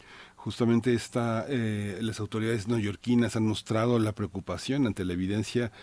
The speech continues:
de la propagación del virus, luego de encontrarse en muestras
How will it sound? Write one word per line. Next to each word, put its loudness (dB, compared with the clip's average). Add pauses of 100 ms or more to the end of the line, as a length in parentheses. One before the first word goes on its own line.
(260)
de 2
la 0
propagación -2
del 0
virus, -2
luego 0
de 0
encontrarse -2
en -2
muestras -4